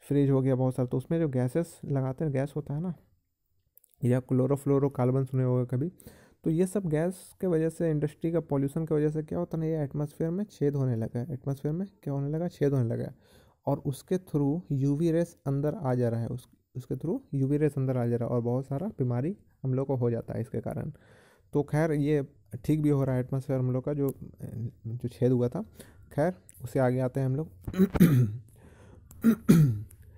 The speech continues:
This is why the days do not become too hot and, oh, sorry, ऊपर है ना, "The atmosphere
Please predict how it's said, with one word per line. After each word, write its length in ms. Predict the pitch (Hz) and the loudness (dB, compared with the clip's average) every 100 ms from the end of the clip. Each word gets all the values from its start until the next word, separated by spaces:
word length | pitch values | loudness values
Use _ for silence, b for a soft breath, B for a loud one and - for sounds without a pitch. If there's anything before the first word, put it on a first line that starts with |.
| b b - | b b 0
This 180 | 180 202 | 2 4
is 120 | 170 | 2
why 380 | 135 147 151 120 - 127 | 0 -2 -2 -4 -6 -8
the 280 | 120 143 143 139 | 0 2 2 2
days 260 | 160 170 - - - 131 | 0 -2 -6 -20 -10 -2
do 140 | 131 | 0
not 280 | 127 135 156 - | 0 0 -4 -6
become 280 | 131 143 139 135 156 | -6 -4 -4 -4 -6
too 120 | 147 | -4
hot 220 | 131 151 - _ _ 151 | -4 -4 -8 _ _ -2
and, 220 | 147 107 - _ _ _ _ _ _ 131 | -2 -2 -8 _ _ _ _ _ _ -6
oh, 80 | 123 | -2
sorry, 260 | 123 117 131 | -2 -2 -4
ऊपर 220 | 123 135 | -4 -4
है 80 | 135 | -2
ना, 240 | 156 123 - _ - _ _ - - b b b b b b 127 | -4 -6 -10 _ -20 _ _ -20 -14 b b b b b b -4
"The 160 | 139 | 0
atmosphere 800 | 143 147 165 180 185 - 151 190 | 2 0 0 -2 -4 0 0 0